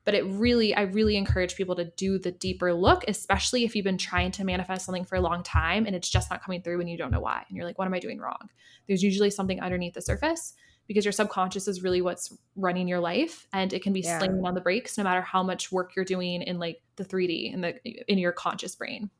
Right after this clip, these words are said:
Speaker 2: So where would you say, actually, one of the main questions we got too was what, th-, what are some things that can hinder manifestation? It sounds like this is, like,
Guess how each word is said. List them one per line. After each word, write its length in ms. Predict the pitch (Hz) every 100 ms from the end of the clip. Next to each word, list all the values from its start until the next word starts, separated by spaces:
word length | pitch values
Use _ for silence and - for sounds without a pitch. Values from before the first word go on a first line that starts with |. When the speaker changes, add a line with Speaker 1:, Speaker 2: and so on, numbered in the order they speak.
| _ _ _ _
Speaker 2:
So 180 | - 240
where 320 | 233 170 202
would 140 | 220 254
you 80 | 294
say, 160 | 262 160 -
actually, 300 | 185 185 220
one 120 | 175
of 60 | 160
the 80 |
main 180 | 156 151
questions 320 | 151 151 147
we 60 | 147
got 180 | 147 -
too 140 | 190 151
was 140 | 123
what, 440 | 143 147 - -
th-, 120 | - 135
what 140 | 160
are 60 | 151
some 160 | 143
things 200 | 151 143
that 80 | 135
can 100 | 131
hinder 320 | 127 131 143
manifestation? 720 | 156 151 160 175 180 185 214 196
It 80 |
sounds 240 | - 139 131
like 100 | 131
this 180 | 127 -
is, 120 | 131
like, 240 | 123 -